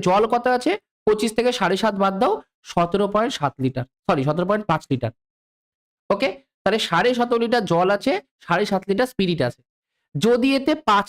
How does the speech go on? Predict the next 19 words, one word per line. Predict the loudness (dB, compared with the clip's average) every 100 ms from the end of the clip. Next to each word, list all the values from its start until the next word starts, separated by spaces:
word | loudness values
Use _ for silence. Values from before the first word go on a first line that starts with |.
| -2
লিটার | 0 0 2
জল | 2 2
মেশাই, | 0 0 -4 _ -4
তাহলে | 0 0 0
জল | 2 2 2
আমি | 0 0
পাঁচ | 0 -2 -2
লিটার | 0 0 0
মেশালাম, | -2 0 -2 -2
তাহলে | -2 0
হয়ে | 0
গেল | 0 0 0
পাঁচ, | 0 0 -6 _ _ -2
সাত | -2 -2
পাঁচে | -4 -2 0
বারো, | 0 0 0
দুই, | -4 -4 _ _
সাড়ে | -4 0 2 2
বাইশ | 2 0